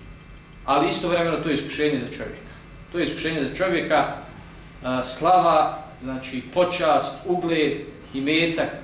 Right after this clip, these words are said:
vlast, sve to može čovjeka uniziti, a može ga i uzdići.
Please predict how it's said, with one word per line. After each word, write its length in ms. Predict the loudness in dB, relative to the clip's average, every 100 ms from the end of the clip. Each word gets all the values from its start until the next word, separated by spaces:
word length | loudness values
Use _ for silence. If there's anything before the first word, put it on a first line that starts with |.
| -6
vlast, 560 | 4 6 8 6 2 -6 -14 -20 -20 -20
sve 320 | 0 2 2
to 100 | 0
može 320 | 0 0 0
čovjeka 560 | 2 2 2 0 0 0 -4 -14 -6
uniziti, 760 | -2 2 4 4 2 -4 -8 -12 -18 -20 -20 -20 -20 -16 -4
a 80 | 0
može 300 | 2 2 2
ga 100 | 2
i 120 | 0
uzdići. 400 | -2 -6 -8